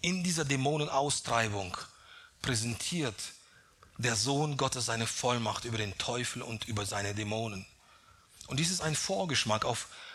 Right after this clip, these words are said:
eine Zeit, wo das Böse nicht mehr sein wird. Jesus hat bereits in seinem eigenen Tod und seiner Auferstehung den entscheidenden Schlag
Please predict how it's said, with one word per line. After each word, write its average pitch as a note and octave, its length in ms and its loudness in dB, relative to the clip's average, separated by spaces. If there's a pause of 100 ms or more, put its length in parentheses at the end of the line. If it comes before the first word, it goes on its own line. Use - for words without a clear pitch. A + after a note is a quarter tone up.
(160)
eine C3+ 240 2
Zeit, F3 420 0 (640)
wo B2+ 120 0
das A#2+ 300 2
Böse B2 580 4 (260)
nicht D3 340 2
mehr C3+ 120 2
sein C#3+ 340 0
wird. - 320 -6 (1120)
Jesus F#3 460 4
hat F3 160 6
bereits E3 340 10
in E3+ 80 2
seinem D#3+ 280 6
eigenen E3 440 8
Tod F3 380 4 (340)
und C#3+ 120 4
seiner D#3+ 220 8
Auferstehung E3 680 8
den D#3 120 4
entscheidenden E3+ 760 6
Schlag E3 600 8